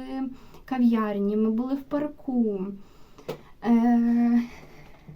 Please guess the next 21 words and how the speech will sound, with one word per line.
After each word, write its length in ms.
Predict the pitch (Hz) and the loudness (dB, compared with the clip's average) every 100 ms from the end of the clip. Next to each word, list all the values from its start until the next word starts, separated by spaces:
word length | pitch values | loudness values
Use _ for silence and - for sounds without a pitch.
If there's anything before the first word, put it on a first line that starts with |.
| - - - - - - - - - - - - - - - - | -20 -20 -20 -20 -20 -20 -20 -20 -20 -20 -20 -20 -20 -20 -20 -8
е, 280 | 240 233 233 | -6 -4 -2
де 220 | 240 240 | -2 -4
ще 220 | - 240 | -6 -2
ми 180 | 240 240 | 0 2
були? 760 | 233 233 233 233 226 226 233 233 - - - - - - - - - - - - - - - | 0 -4 -4 -2 -4 -4 -4 -6 -16 -20 -20 -20 -20 -20 -20 -20 -20 -20 -20 -20 -20 -14 -6
Ми 100 | 262 | -4
були 260 | 294 302 | -2 -2
ще 180 | 285 302 | -4 -8
в 40 | |
підземному 800 | 277 - 226 - 185 202 214 226 | -8 -6 -6 -4 -4 -4 -2 -2
переході. 540 | 226 233 233 220 208 269 | -2 -4 -4 -4 -2 0
Ну, 200 | 302 349 359 | -2 -4 -8
так, 340 | - 214 - - - | -4 -4 -6 -18 -8
м, 340 | 247 247 240 233 | -2 4 6 4
для 80 | |
галочки 500 | 240 240 233 233 - | 2 -2 -4 -8 -14
поставимо. 520 | 240 - - 247 240 240 - - - - - - - - - - - - - | -18 -18 -12 -8 -6 -8 -12 -20 -20 -20 -20 -20 -20 -20 -20 -20 -20 -20 -6
Я, 360 | 240 262 277 277 | -4 0 0 0
е, 340 | - 233 240 | 0 0 0
були 400 | 233 269 277 285 | 0 0 0 0
ще 380 | 277 - 262 262 | -2 -8 -8 -2